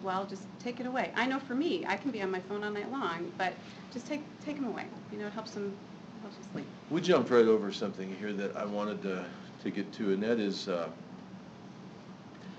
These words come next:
Speaker 2: you know, sometimes parents, one of the reasons they don't get their, their kids, I'll back up even further. The question that we were asked is, "What do you wish people knew before they came to your office?" Okay?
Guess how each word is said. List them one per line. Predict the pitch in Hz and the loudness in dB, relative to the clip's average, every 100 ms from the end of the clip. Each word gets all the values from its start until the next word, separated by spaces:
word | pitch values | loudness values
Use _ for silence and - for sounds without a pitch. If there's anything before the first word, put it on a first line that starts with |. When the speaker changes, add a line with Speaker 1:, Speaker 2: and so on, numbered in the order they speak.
| - - | -12 2
Speaker 2:
you | 131 | 2
know, | |
sometimes | 131 139 170 147 107 | 2 0 0 0 -2
parents, | - 113 107 95 - - - - - - | -4 0 0 -2 -10 -14 -14 -14 -14 -4
one | 123 | 0
of | 143 | 4
the | 127 | 6
reasons | 131 113 | 4 2
they | 101 | 0
don't | 101 98 | 0 0
get | 101 - | -4 -2
their, | 87 85 - 87 | 0 0 -4 -8
their | 87 - | -8 -8
kids, | - 101 - - - - - - - - - - - - - - - - - | -4 -4 -4 -6 -8 -10 -14 -14 -14 -14 -14 -14 -14 -14 -14 -16 -16 -14 -6
I'll | 87 | -4
back | 85 92 90 | 0 -2 -2
up | 104 - | -6 -10
even | 90 85 - | -8 -8 -8
further. | 98 85 80 73 - - - - - - - - - - - | -6 -6 -6 -8 -12 -14 -14 -14 -14 -14 -14 -14 -14 -12 -4
The | 120 | 2
question | 131 139 139 135 | 6 6 4 4
that | 113 | 4
we | 110 113 | 4 4
were | 98 95 | 6 6
asked | 95 - | 4 0
is, | 95 92 104 | -6 -4 0
"What | 156 | 0
do | 170 | 0
you | 135 | 0
wish | 117 110 - | 0 0 -2
people | 110 104 95 | -4 -2 -2
knew | 90 92 | 0 -2
before | 90 - 92 | -4 -4 -4
they | 87 78 - | -4 -6 -8
came | 85 78 | -8 -6
to | |
your | 78 73 65 | -6 -6 -6
office?" | 65 - - - - - - - - - - - | -6 -8 -10 -12 -12 -12 -14 -16 -16 -14 -14 -6
Okay? | 80 82 | -2 -2